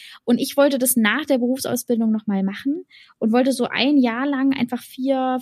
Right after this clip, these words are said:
vier Praktika machen und ich wär damals super gern zu einem Fotografen mal gegangen, äh, Tierpfleger im Tierheim, sowas.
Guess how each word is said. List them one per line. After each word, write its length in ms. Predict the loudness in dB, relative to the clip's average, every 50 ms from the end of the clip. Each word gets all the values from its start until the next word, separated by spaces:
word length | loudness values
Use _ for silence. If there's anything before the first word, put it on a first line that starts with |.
| -4
vier 120 | -4 -4 -4
Praktika 600 | -4 -10 -20 -16 _ -16 -16 -14 -10 -6 -4 -4
machen 420 | -4 -4 -6 -4 -2 -2 -2 -2
und 280 | -2 -2 -2 -2 -4 -4 -10 -18 -20 -20 -20 -18 -12 -12
ich 160 | -10 -4 -2
wär 80 | -2
damals 420 | 0 0 0 0 2 2 2 0 -2
super 240 | -4 -4 -4 -4 -2
gern 340 | -2 -4 -4 -2 -2 -2 -2
zu 100 | 0 0
einem 80 | -2 -2
Fotografen 720 | -2 -4 -8 -8 -10 -12 -14 -8 -6 -4 -4 -2 0 0 0
mal 200 | 0 0 -2 -2
gegangen, 640 | -4 -6 -6 -6 -4 -4 -2 -2 -2 -2 -4 -6 -6 -6
äh, 340 | -4 -4 -4 -4 -4 -4
Tierpfleger 960 | -4 -2 0 0 0 0 -2 -2 0 0 0 2 0 0 0 -2 -2 -2 -4 -4
im 180 | -4 -4 -4 -4
Tierheim, 640 | -2 0 0 0 0 0 0 0 0 0 0 0 -2
sowas. 340 | -2 -2 -2 -2 -2 -4